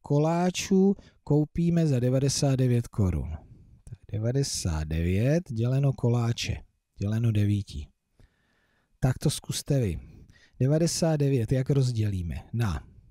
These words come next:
desetinásobek a ten zbytek. Tak, vydělíme oboje devi-, de-, devíti. Mhm. A ty podíly sečteme. Mhm. Plus to druhé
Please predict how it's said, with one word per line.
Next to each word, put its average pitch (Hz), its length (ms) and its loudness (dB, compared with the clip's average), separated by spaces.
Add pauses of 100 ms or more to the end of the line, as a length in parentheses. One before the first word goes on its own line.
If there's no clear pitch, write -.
(880)
desetinásobek 107 1200 -2
a 101 80 -10
ten 90 200 -6
zbytek. 87 840 -4 (800)
Tak, 90 320 -4 (680)
vydělíme 131 720 2
oboje 123 400 2
devi-, 80 300 -6 (100)
de-, 101 180 -2 (240)
devíti. 101 960 0 (1120)
Mhm. 98 580 0 (640)
A 127 120 0
ty 107 240 -2
podíly 139 480 2
sečteme. 92 640 -4 (460)
Mhm. 120 680 -2 (1040)
Plus - 540 -4
to 85 140 -6
druhé 104 840 0